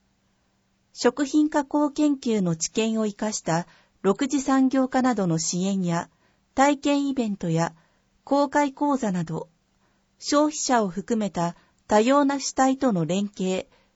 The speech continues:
交流事業を展開。動画でチェッ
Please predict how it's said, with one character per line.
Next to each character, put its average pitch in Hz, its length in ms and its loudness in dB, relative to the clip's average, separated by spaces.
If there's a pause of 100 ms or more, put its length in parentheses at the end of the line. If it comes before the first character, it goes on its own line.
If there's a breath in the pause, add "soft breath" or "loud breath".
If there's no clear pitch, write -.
(180)
交 285 300 6
流 294 140 2
事 277 160 -2
業 196 280 -2
を 151 120 -6
展 170 260 -4
開。 156 340 -6 (2500)
動 269 240 8
画 277 100 2
で 269 160 2
チ 247 140 0
ェ - 20 2
ッ - 60 -20